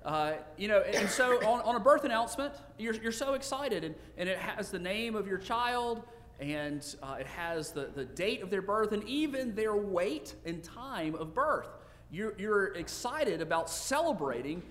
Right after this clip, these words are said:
their arrival. A-, and you send these things. You know, we sent about a hundred and fifty or so, and, and we sent them to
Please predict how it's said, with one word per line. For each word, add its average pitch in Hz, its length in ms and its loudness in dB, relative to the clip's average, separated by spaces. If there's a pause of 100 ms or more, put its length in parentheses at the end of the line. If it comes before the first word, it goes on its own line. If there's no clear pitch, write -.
(200)
their 180 180 2
arrival. 185 760 0 (500)
A-, 202 120 -4
and 233 120 0
you 254 80 0
send 320 500 -2
these 214 220 -4
things. 165 460 -6
You 247 60 -8
know, 254 40 -6
we 294 80 -4
sent 262 140 -6
about 196 120 0
a 156 40 0
hundred 156 260 0
and 139 80 -4
fifty 147 340 -8
or 123 60 -6
so, 165 420 0
and, 131 160 -2 (400)
and 180 100 -2
we 208 100 2
sent 233 300 -2
them 196 400 2 (260)
to 175 200 -4